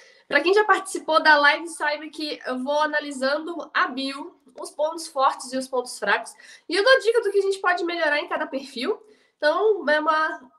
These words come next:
ava-, avaliação, assim, superficial, porque não tem como a gente olhar todos os vídeos e todo o histórico. Mas a galera tem falado muito bem. E foi super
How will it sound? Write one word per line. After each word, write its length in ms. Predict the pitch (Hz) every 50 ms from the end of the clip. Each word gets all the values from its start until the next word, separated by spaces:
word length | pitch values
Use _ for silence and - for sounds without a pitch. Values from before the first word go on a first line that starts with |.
| _ _ _
ava-, 440 | - - 262 285 285 285 269 277 - -
avaliação, 760 | 269 277 294 285 285 294 285 277 285 - - - 294 294 294
assim, 220 | 285 285 302 285
superficial, 800 | 285 - - - 285 285 - 294 285 - - 240 208 214 - -
porque 240 | - 285 269 294 262
não 140 | 254 247 254
tem 180 | 247 247 254
como 400 | 254 269 254 254 247 226 220 - - - - - - _ -
a 160 | 214 226 214
gente 400 | 226 240 247 262 269 - 269 247
olhar 320 | 233 233 233 240 233 -
todos 400 | - 226 254 294 254 262 247 247
os 160 | 254 247 208
vídeos 500 | 185 196 226 254 254 208 190 190 202 202
e 80 | 214 208
todo 200 | - 220 220 233
o 40 | 226
histórico. 560 | 233 - - 196 202 220 302 - - - - _ _ _ - - _
Mas 580 | 285 320 403 403 381 392 403 440 440 - - - -
a 100 | 277 294
galera 300 | 294 302 311 311 320 320
tem 180 | 330 330 349
falado 360 | - 330 302 294 311 302 294 285
muito 500 | 302 359 349 330 - - - 269 254 -
bem. 800 | 196 202 220 311 311 311 311 311 311 311 311 320 311 320 - - _ _ _ _ _ _ _ _ _ _ _ _ _ _ _ _ _ -
E 140 | - 311
foi 180 | - 311 269 269
super 360 | 262 - - - 349 - 330